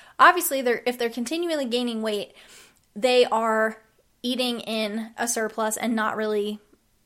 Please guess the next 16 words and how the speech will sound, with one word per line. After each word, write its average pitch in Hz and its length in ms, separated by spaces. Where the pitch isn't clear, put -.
moving 220 440
very 156 200
much. - 420
N-, 220 500
and 220 380
so 220 560
they 247 140
automatically 269 640
go 254 240
into 269 200
this 233 220
extreme 247 560
in 233 80
the 226 140
other 262 260
direction 233 600